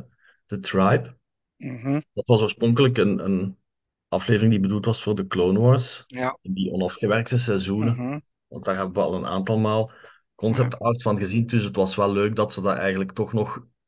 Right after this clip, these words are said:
Speaker 1: terug in leven hebben, hebben gehouden eigenlijk op deze manier, hè.
Speaker 2: Ja.
Speaker 1: Ehm, ik heb, eh, drie afleveringen opgeschreven. Ik vond het zelf ook niet zo heel, heel gemakkelijk.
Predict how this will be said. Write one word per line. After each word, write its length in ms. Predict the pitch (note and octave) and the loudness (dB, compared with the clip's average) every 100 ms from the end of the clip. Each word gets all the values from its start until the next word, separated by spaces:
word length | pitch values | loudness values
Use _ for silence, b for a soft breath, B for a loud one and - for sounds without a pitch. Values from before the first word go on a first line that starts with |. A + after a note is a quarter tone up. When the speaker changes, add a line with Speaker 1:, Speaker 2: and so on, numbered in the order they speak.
| _ _ | _ _
Speaker 1:
terug 220 | - A2+ | -2 -2
in 160 | F#2+ G#2+ | 0 -2
leven 380 | G2+ G#2 A2 A2 | 2 2 2 0
hebben, 440 | G#2 G2 G2 - | 0 2 2 0
hebben 200 | - F#2 | -8 -8
gehouden 440 | F2+ F#2 F2+ F#2+ | -6 -4 -2 0
eigenlijk 320 | F#2+ E2+ F#2 F#2+ | 0 -2 -4 -6
op 120 | F#2+ | -4
deze 260 | F2+ E2+ | -4 -4
manier, 400 | F#2 E2+ F2+ E2+ | -4 -6 -6 -8
hè. 80 | F2 A#2+ _ _ _ _ C#3+ | -6 -8 _ _ _ _ -10
Speaker 2:
Ja. 200 | C3 A#2+ _ _ _ _ _ _ _ _ _ _ _ _ _ _ _ _ _ _ _ _ _ _ _ _ _ - | -8 -8 _ _ _ _ _ _ _ _ _ _ _ _ _ _ _ _ _ _ _ _ _ _ _ _ _ 0
Speaker 1:
Ehm, 300 | G#2 A2 A2 - _ _ _ _ _ _ _ _ _ _ _ _ _ _ _ _ _ | 4 6 4 0 _ _ _ _ _ _ _ _ _ _ _ _ _ _ _ _ _
ik 140 | - C#3+ | 0 4
heb, 220 | B2+ B2+ | 4 8
eh, 280 | C#3+ C#3+ - - _ _ - | 8 8 4 -6 _ _ -6
drie 440 | C#3 B2 C3+ E3+ | 2 6 8 8
afleveringen 760 | B2 C3+ D#3 E3 D3 E3+ E3 - | 4 4 6 4 4 2 2 0
opgeschreven. 600 | C#3 - D3+ E3+ D#3 C#3 | -4 -2 -2 0 0 -2
Ik 120 | - | -6
vond 140 | C3 | -2
het 120 | C3 B2+ | 0 2
zelf 260 | A#2+ B2+ - | 2 2 -2
ook 100 | - | -4
niet 160 | G#2+ | -4
zo 240 | F#2+ G2+ G#2 | -2 0 0
heel, 420 | - F#2+ A2 C3 | 0 0 2 0
heel 320 | A#2+ A#2 A2+ | -2 -2 0
gemakkelijk. 640 | A#2 A2 B2 F3 F#3+ F#3 | 0 0 0 -2 -6 -8